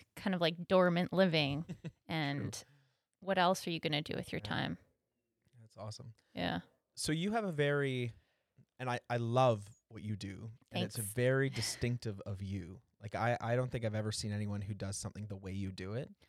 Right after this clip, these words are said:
Speaker 2: which I
Speaker 1: Oh.
Speaker 2: find very unique and beautiful.
Speaker 1: Wow, coming from you, I'd say
Speaker 2: I,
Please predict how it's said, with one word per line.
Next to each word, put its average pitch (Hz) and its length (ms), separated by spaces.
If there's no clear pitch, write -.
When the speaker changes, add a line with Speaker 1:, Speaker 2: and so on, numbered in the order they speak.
Speaker 2:
which 180 180
I 110 80
Speaker 1:
Oh. - 40
Speaker 2:
find 110 280
very 98 180
unique 98 340
and 101 100
beautiful. 101 400
Speaker 1:
Wow, 269 260
coming 196 240
from 170 220
you, 220 180
I'd 170 300
say - 160
Speaker 2:
I, 127 100